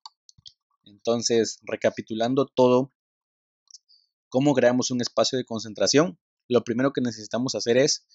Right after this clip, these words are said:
encontrar un espacio quieto, un espacio silencioso. Lo segundo, concentrarnos en una cosa en particular. ¿Cuál es nuestro, nuestra pequeña meta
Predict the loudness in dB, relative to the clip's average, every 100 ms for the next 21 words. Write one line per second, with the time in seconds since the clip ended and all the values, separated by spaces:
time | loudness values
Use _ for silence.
0 | _ _ _ -12 -12 -10 -8 -6 -6 -8
1 | -2 -2 -2 -6 -8 -4 -4 -6 _ _
2 | _ _ _ -14 -4 -2 -2 -4 -8 -8
3 | -6 -6 -8 -12 _ _ _ _ -20 -20
4 | _ _ 0 2 2 4 4 6 4 2
5 | _ _ _ -20 _ -4 -2 -4 4 6
6 | 6 6 0 -2 -10 -12 -8 -6 -2 2
7 | 2 2 0 -2 -2 -2 -2 -2 _ _
8 | _ _ _ 6 6 4 0 -4 -8 -10
9 | -12 _ -14 -12 -8 -6 -6 -8 -6 -4
10 | -2 -2 -2 -4